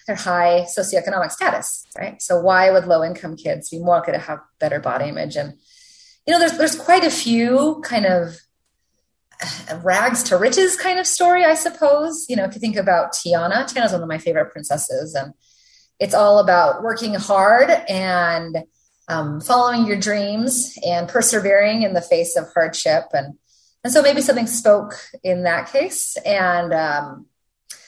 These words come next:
not necessarily the bodies themselves, but more of, like, the themes of being a confident, powerful, strong woman. Maybe they bought into.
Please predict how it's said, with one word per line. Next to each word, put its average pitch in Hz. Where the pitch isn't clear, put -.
not 233
necessarily 220
the 170
bodies 220
themselves, 240
but 202
more 202
of, 196
like, 175
the 180
themes 190
of 170
being 175
a 165
confident, 160
powerful, 156
strong 156
woman. 208
Maybe 175
they 160
bought 147
into. -